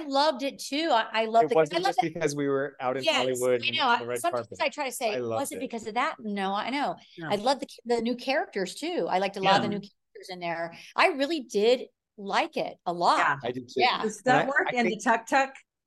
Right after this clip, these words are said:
Speaker 3: the stunt, that stunt work and the tuk tuk was so good.
Speaker 2: Oh yeah.
Speaker 1: Oh,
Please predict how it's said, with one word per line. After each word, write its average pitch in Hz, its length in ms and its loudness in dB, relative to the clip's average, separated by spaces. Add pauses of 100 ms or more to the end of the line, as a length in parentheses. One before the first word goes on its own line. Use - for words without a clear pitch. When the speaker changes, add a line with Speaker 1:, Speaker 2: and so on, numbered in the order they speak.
(280)
Speaker 3:
the 208 120 0
stunt, 214 360 0
that 180 220 -2
stunt 208 260 0
work 208 220 2
and 202 120 0
the 165 60 -4
tuk 190 260 0
tuk 233 300 2
was 208 300 -2
so 214 260 2
good. 208 520 2 (420)
Speaker 2:
Oh 143 60 0
yeah. 139 200 4
Speaker 1:
Oh, 175 240 -2